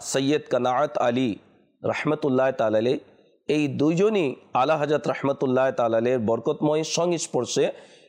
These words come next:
ইলমে দ্বীন অর্জন করতেন। একবার মাওলানা নূর মোহাম্মদ সাহিব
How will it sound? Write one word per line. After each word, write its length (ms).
ইলমে 340
দ্বীন 360
অর্জন 360
করতেন। 380
একবার 380
মাওলানা 360
নূর 360
মোহাম্মদ 580
সাহিব 520